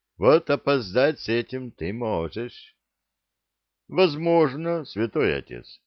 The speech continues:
но в данный момент меня волнует другое». «Спрашивай, сын мой,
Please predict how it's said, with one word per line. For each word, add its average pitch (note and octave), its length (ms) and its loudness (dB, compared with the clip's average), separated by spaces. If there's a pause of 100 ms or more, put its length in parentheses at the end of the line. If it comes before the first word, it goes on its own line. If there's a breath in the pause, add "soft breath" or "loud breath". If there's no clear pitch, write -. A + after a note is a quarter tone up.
(340)
но D#3+ 360 4
в A2+ 120 -4
данный C#3 320 4
момент C#3 440 -2
меня B2+ 300 0
волнует B2+ 560 -2
другое». F2 640 -6 (1800)
«Спрашивай, C#3 840 -6
сын A#2+ 460 -10
мой, A#1 360 -12